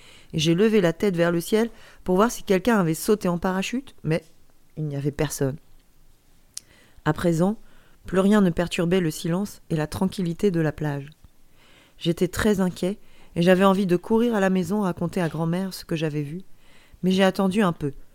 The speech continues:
pour voir si j'apercevrais autre chose. Au moment où j'allais partir,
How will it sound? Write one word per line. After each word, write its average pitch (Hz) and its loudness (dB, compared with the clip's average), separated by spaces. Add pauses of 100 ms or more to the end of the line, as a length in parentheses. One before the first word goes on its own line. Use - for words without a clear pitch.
(160)
pour 170 -2
voir 180 2
si 175 -2
j'apercevrais 165 -2
autre 151 -6
chose. 131 -14 (1120)
Au 165 2
moment 208 4
où 220 6
j'allais 170 2
partir, 233 -4